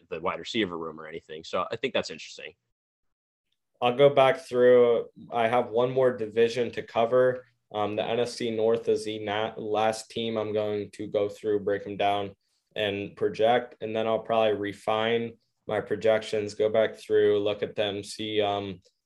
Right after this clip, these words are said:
Speaker 2: you know, there's news that happens over the past month that changes my thought process, like Jerick McKinnon getting signed. You know, I'm probably need to dock Clyde all the way down to the bottom. Um, but yeah,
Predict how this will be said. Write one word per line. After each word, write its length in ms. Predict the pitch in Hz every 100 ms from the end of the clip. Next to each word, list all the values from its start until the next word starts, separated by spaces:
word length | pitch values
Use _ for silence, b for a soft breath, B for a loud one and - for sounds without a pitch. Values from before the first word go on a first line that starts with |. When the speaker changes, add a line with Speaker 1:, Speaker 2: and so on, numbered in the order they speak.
| _
Speaker 2:
you 120 | 113
know, 180 | 104 104
there's 240 | 113 110
news 260 | 107 113 104
that 160 | 107 98
happens 920 | 107 113 113 110 104 95 - - - _ _ -
over 200 | 110 104
the 60 |
past 340 | 87 107 101 -
month 320 | 107 107 -
that 280 | 104 101 -
changes 400 | - 107 107 92
my 120 | 98
thought 340 | - 113 113
process, 720 | - 110 107 - 107 104 - - _ _ _ _
like 260 | - 107 104
Jerick 320 | 107 104 101
McKinnon 480 | 104 - 110 104 104
getting 240 | 101 98
signed. 760 | 92 - 123 120 117 117 113 -
You 100 | 104
know, 160 | 101 101
I'm 180 | 101
probably 340 | 95 110 104 104
need 200 | 104 107
to 140 | 104
dock 320 | 113 110 -
Clyde 280 | - 110 107
all 140 | 104 107
the 80 |
way 160 | 107 104
down 320 | 101 107 101
to 80 | 101
the 80 | 101
bottom. 540 | 107 110 113 113 110 b b b -
Um, 380 | 107 107 107 - 120
but 320 | 123 117 110
yeah, 400 | 135 143 123 98